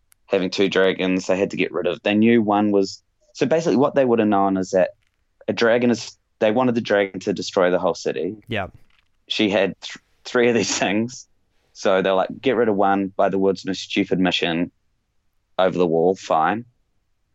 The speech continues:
Speaker 1: And then that enables the Night King to get out through the wall and speeds that all up, fine.
Speaker 2: Yeah.
Speaker 1: Still got two.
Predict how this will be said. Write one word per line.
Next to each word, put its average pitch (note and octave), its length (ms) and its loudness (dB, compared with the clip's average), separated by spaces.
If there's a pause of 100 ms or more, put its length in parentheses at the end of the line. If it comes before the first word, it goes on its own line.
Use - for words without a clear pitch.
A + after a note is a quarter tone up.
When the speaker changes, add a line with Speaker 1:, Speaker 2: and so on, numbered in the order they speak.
(140)
Speaker 1:
And F#2+ 120 0
then F#2 120 -2
that F#2 160 2
enables F2+ 380 0
the F#2+ 60 -2
Night F2+ 220 0
King E2+ 220 -8
to D#2 80 -16
get F2+ 220 -4 (120)
out - 240 0
through G#2 220 0
the F#2+ 100 2
wall F2 320 2
and E2+ 140 -6
speeds E2+ 340 -6
that D#2+ 160 -2
all D#2 160 0
up, - 240 -4
fine. A#1 300 -4 (280)
Speaker 2:
Yeah. E2 200 -14 (340)
Speaker 1:
Still D3 240 2
got A#2+ 240 0
two. G2 380 2